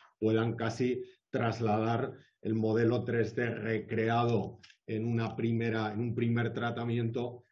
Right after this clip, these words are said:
a la lámina, algo que también Iñaki Diéguez, eh, hizo excepcionalmente bien, porque previamente parte de esos materiales, lo reconocerán aquí,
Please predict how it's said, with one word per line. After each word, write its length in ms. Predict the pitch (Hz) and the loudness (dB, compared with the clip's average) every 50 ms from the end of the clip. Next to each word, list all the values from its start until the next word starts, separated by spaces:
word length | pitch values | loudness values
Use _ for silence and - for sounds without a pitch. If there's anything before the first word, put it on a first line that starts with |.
| _ _ - | _ _ -6
a 120 | 120 120 | -2 0
la 340 | 117 117 113 113 113 - - - | 0 2 0 -2 -4 -6 -6 -4
lámina, 600 | 120 117 110 107 101 87 82 73 69 73 82 90 | -2 0 0 0 -2 -2 -4 -6 -8 -8 -4 0
algo 440 | 98 98 101 104 104 101 - - - _ _ _ _ | 2 2 4 4 2 0 0 -6 -16 _ _ _ _
que 100 | - 110 | -2 -2
también 360 | 101 - 107 104 107 110 110 | 0 0 2 2 4 4 4
Iñaki 460 | 113 113 104 107 107 101 98 98 110 107 | 4 4 2 2 2 0 0 2 0 2
Diéguez, 640 | 104 110 110 107 98 110 113 107 - - - _ _ _ _ _ - | 4 4 4 4 4 2 0 0 -2 -6 -14 _ _ _ _ _ -10
eh, 280 | 107 101 98 95 92 - | -6 -4 -4 -4 -4 -4
hizo 380 | - 127 117 120 - 127 120 117 | -4 -4 -4 -2 0 0 2 2
excepcionalmente 880 | 113 117 - - 110 107 - 117 104 110 113 110 113 113 107 104 117 | 0 0 -2 -2 -4 -2 -2 0 0 2 2 2 2 2 2 4 4
bien, 320 | 117 123 123 123 127 127 - | 6 6 6 4 2 0 0
porque 340 | 131 113 95 - - 127 110 | 0 0 0 0 0 -2 -2
previamente 1000 | 98 - 135 123 123 120 123 123 117 120 120 120 117 117 123 127 127 127 - _ _ _ _ _ | -2 -2 0 0 2 2 2 2 2 2 0 0 0 -2 -2 -4 -4 -6 -10 _ _ _ _ _
parte 300 | - 120 120 - - 131 | -4 -2 -2 0 0 0
de 100 | 120 113 | 2 2
esos 240 | 113 - 120 104 - | 2 0 -2 -4 -2
materiales, 800 | 117 113 107 98 113 110 120 127 123 127 127 127 135 139 - | -2 -2 -2 0 0 0 2 2 2 2 2 0 0 -2 -2
lo 220 | 143 107 92 80 - | -2 -6 -6 -6 -8
reconocerán 640 | 90 87 90 92 92 90 - - 98 95 101 101 98 | -10 -10 -8 -6 -8 -8 -6 -4 -2 0 0 0 0
aquí, 480 | 101 101 - - 117 120 123 - - | 0 -2 -2 0 0 0 0 -2 -6